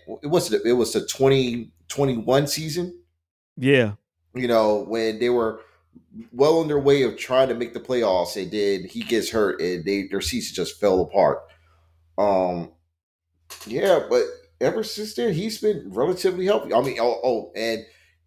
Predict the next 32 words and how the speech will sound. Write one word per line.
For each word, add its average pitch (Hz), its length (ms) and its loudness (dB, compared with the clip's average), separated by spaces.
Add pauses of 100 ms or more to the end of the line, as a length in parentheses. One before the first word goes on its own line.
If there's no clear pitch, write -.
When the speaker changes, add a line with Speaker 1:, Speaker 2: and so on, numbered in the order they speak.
(140)
Speaker 1:
<laughs> 92 260 -6
damaging 139 460 2
his 117 180 -2
foot 143 320 2 (320)
after 113 260 0
breaking 117 320 -4
the 98 60 -10
record 98 420 -4 (320)
<laughs> 165 280 -20
last 135 500 2
season. 101 440 -12 (600)
Um, 104 460 0 (720)
you 151 120 -2
know, 160 160 2
so 202 340 -2
he 185 200 -6
has 202 400 -2
an 196 100 4
injury 196 320 0
per 175 160 0
season 170 380 -6
that - 340 -2
takes 151 200 -4
him 139 120 0
out 139 160 2
for 113 120 -2
a 101 40 2
prolonged 117 500 0
amount 107 240 2
of - 60 -10
time. 95 420 0 (580)
Speaker 2:
Uh-huh. 143 240 2